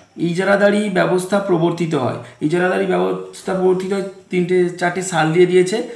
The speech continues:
চারটে সালের মধ্যে কোনটা answer হবে? তো দেখো, প্রথমটা দিয়েছে সতেরোশো সত্তর, তারপর সতেরোশো একাত্তর, তারপর সতেরোশো বাহাত্তর,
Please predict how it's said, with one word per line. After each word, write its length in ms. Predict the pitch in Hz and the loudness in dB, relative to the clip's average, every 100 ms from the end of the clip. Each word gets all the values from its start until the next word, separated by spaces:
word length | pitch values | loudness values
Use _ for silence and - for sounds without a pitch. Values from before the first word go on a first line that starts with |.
| - | -14
চারটে 240 | - 160 180 | -12 -8 -6
সালের 260 | 170 175 | -4 -2
মধ্যে 200 | 180 180 | -2 -2
কোনটা 640 | 185 190 190 196 196 202 - - | -4 -4 -4 -4 -6 -8 -12 -6
answer 360 | 139 160 180 180 | -2 0 2 0
হবে? 200 | 185 - - - | 0 -4 -8 -8
তো 80 | 151 | -4
দেখো, 360 | 151 208 226 - | -2 0 -2 -2
প্রথমটা 300 | 175 190 190 | -4 -2 0
দিয়েছে 200 | 190 180 | -2 -2
সতেরোশো 560 | 151 143 160 156 - | -4 -4 -4 -6 -4
সত্তর, 300 | 165 - 208 - - - - - | -4 2 2 2 -6 -20 -18 -6
তারপর 220 | 139 151 | -6 -4
সতেরোশো 420 | 160 160 165 160 | -6 -6 -6 -4
একাত্তর, 500 | 156 175 175 202 214 233 - - | -4 -4 -4 -2 -2 -4 -14 -12
তারপর 160 | - 143 | -4 -2
সতেরোশো 460 | 143 160 175 160 151 | -2 -2 -2 -2 -2
বাহাত্তর, 600 | 139 160 175 - 208 | 2 2 0 2 2